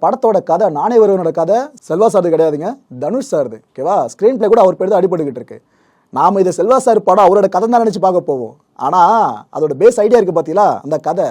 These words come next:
இது தனுஷ் சார்து. மேல இருக்க பிரசன்டேஷன் எல்லாமே செல்வா சார்து. இந்த கதையில இம்ப்ரெஸ் ஆன செல்வா சார் என்ன பண்றாரு,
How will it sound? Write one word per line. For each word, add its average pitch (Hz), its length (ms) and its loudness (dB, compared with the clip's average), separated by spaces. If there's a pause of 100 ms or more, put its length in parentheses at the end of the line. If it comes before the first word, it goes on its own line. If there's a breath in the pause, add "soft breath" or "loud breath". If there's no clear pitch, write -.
(260)
இது 190 100 -4 (100)
தனுஷ் 190 220 -4
சார்து. 131 260 -6 (640 soft breath)
மேல 247 220 4
இருக்க 185 180 2
பிரசன்டேஷன் 220 460 0
எல்லாமே 156 300 -4
செல்வா 175 260 0
சார்து. 120 240 -12 (220)
இந்த 165 120 -2 (120)
கதையில 240 300 2
இம்ப்ரெஸ் 208 280 -6
ஆன 196 160 -4
செல்வா 196 200 -4
சார் 180 120 -4
என்ன 165 120 -6
பண்றாரு, 196 300 -2